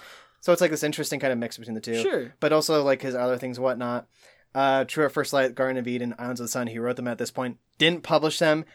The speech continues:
Speaker 1: because basically in nineteen fifty-nine he stopped writing, came super, get super depressed, moved to Idaho, where he'd kill himself later on.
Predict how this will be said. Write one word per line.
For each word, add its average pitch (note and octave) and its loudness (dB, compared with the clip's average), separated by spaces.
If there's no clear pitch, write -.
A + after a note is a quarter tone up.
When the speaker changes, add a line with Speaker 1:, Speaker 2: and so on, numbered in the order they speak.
Speaker 1:
because D3 2
basically D3+ 6
in - 2
nineteen C#3+ 0
fifty-nine C3+ 0
he C3 -6
stopped C3 2
writing, B2 0
came B2 -6
super, - -8
get - -8
super A#3+ 0
depressed, D#3+ 4
moved C4+ 6
to - 4
Idaho, E3+ 8
where B2+ -6
he'd A#2 -4
kill F#3 -2
himself A2 -2
later A2+ -2
on. C3+ 2